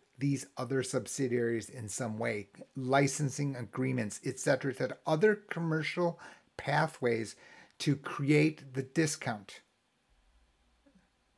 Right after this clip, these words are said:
True. That does not mean, again,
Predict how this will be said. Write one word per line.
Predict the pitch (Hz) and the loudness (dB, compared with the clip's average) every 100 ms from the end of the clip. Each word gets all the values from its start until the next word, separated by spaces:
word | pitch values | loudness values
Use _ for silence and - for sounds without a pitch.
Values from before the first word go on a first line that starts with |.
| _ _ | _ _
True. | - - 190 131 92 _ _ _ _ _ - - _ _ _ _ - - - - _ 113 113 | -8 2 6 6 4 _ _ _ _ _ -20 -20 _ _ _ _ -20 -20 -20 -20 _ -16 0
That | 143 143 175 - | 6 6 6 4
does | 175 151 | 2 4
not | 160 151 165 - 147 | 6 6 6 2 0
mean, | 143 160 160 170 - | 4 6 4 2 -2
again, | 123 - - 131 110 | -6 2 4 4 0